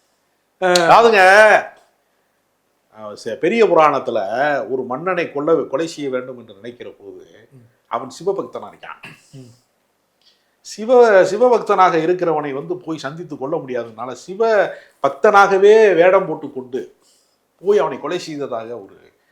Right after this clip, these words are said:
Speaker 2: பெரிய புராணத்துல ஒரு குறிப்பு உண்டு.
Speaker 1: ம். ஒரு பதிப்பகம் இருக்கு. ம்.
Speaker 2: உண்டு.
Speaker 1: ம்.
Speaker 2: அதேதான் சீமான். பெரியார் கருத்துக்களை தமிழ்நாட்டில் வீழ்த்த முடியாது என்பதற்காக பெரியாரின் கருப்பு சட்டையை போட்டு பெரியாரின் கருத்துக்களையே பேசி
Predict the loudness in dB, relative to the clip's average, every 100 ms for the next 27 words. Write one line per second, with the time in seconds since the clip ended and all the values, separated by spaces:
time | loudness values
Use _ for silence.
0 | _ -8 -6 -4 -4 -6 -8 -14 -12 -14
1 | -14 -20 _ _ _ _ _ -20 -20 -20
2 | -10 -8 -4 -4 -4 -6 -10 -18 -20 -18
3 | -16 -14 -16 -18 -20 -20 _ _ _ _
4 | _ _ _ _ -16 -10 -8 -8 -12 -18
5 | -20 -20 -20 _ _ _ _ _ _ -12
6 | -4 0 0 0 -4 -6 -8 -8 -8 -4
7 | -4 -4 -8 -10 -8 -8 -8 -10 -12 -16
8 | -20 -20 -20 -18 -20 -20 _ _ _ -10
9 | 2 6 6 4 0 -2 -2 -4 -4 -4
10 | -4 -6 -10 -10 -8 -4 -2 -2 -2 -4
11 | -4 -6 -6 -6 -8 -8 -6 -6 -6 -6